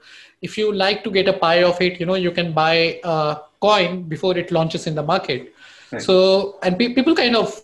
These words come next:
Speaker 1: uh, then, then came the big two thousand sixteen seventeen rally where, like, you know, everyone who was investing in I C O at the initial stage was making good money, but the people at the bottom were the one who lost a lot of money.
Speaker 2: Right.
Speaker 1: So I C O as an investment, does it make sense?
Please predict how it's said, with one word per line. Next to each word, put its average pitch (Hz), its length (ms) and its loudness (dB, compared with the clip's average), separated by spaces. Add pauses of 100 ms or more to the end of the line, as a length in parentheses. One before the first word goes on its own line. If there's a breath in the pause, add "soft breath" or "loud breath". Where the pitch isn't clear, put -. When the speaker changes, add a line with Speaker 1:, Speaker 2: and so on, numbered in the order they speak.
(220)
Speaker 1:
uh, 185 340 2
then, 214 340 0
then 202 300 0
came 196 220 -2
the 185 140 4
big 180 360 -4
two 185 80 -2
thousand 170 300 0
sixteen 170 340 -10
seventeen 165 400 -4
rally 156 400 -4
where, 185 240 2
like, 170 200 0
you 175 60 -6
know, 170 220 -8 (300 loud breath)
everyone 190 320 0
who 190 80 2
was 185 220 4
investing 175 420 -2
in 175 140 0
I 156 100 0
C 180 220 -2
O 175 80 4
at 160 120 0
the 175 60 4
initial 165 340 0
stage 175 320 -2
was 160 180 0
making 156 240 -6
good 156 200 -6
money, 143 240 -8
but 147 180 -8
the 170 80 0
people 208 320 0
at 185 140 0
the 175 60 4
bottom 160 420 0
were 165 140 -2
the 165 100 -2
one 160 160 -2
who 156 160 -6
lost 151 400 -6
a 165 40 -18
lot 151 160 -8
of - 180 -12
money. 135 240 -14 (440 soft breath)
Speaker 2:
Right. - 140 -6
Speaker 1:
So 226 320 2
I 196 120 0
C 262 200 -2
O 269 40 4
as 247 120 2
an 247 120 -2
investment, 196 560 -2
does 185 140 2
it 196 120 -6
make 202 180 -6
sense? 220 520 -4